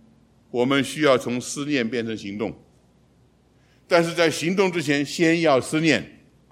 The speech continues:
我们的思想需要被训练。什么叫思念？有人告诉我，世界上最难的事情就是思想。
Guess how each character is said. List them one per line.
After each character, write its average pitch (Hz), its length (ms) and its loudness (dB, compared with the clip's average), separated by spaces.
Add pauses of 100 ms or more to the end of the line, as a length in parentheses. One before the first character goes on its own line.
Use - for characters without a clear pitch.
(520)
我 175 160 2
们 214 120 2
的 214 100 2
思 220 300 -4
想 143 280 0
需 190 180 -6
要 170 100 4
被 165 220 2
训 165 340 -2
练。 165 400 2
什 151 140 2
么 185 60 0
叫 185 140 6
思 170 180 -4
念？ 156 220 2 (580)
有 123 120 2
人 147 160 6
告 156 200 6
诉 110 140 -2
我， - 340 -10 (420)
世 190 200 -12
界 180 120 -4
上 160 260 2
最 269 300 8
难 160 200 6
的 208 80 6
事 196 140 4
情 123 240 2 (240)
就 135 140 -2
是 120 140 -2
思 131 200 -2
想。 101 220 -6